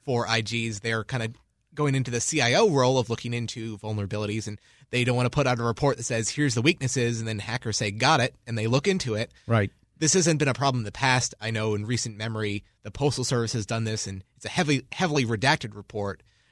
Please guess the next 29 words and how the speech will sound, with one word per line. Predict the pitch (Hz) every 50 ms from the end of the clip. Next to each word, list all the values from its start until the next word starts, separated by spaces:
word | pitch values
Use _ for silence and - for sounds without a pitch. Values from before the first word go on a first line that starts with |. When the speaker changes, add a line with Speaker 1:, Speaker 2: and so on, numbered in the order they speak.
| _ _ _
Speaker 1:
so | - -
you | 123 107 107
don't | 120 127 104
really | 120 123 123 113 104 - -
get | 131 127
a, | 117 110 104 - 110
a, | 104 101 - -
a | 107 110
drop | 107 98 110 120 123 131 127 -
on | 110 110 107
what | 104 120 120 - -
the | 113
vulnerability | 98 113 117 117 110 101 92 117 110 104 104
was | 104 117 113 104 -
in | 98
the | 95
first | - 156 180 175 - -
place. | - 151 143 131 127 - - - _ _ _ _ _ _ _ _ _
Also, | 160 196 190 - 202
we | 175 165 151
heard | 135 170 170 143
from | - 139 139
Michael | 135 135 127 - 123 101
Horowitz, | 123 156 156 147 143 131 - - -
who's | - 143 135 127 120 107 110
the | 110 101
chair | - - - - - 180 220 233 202
of | 135
sigi, | - - - 127 113 98 101 110 110 104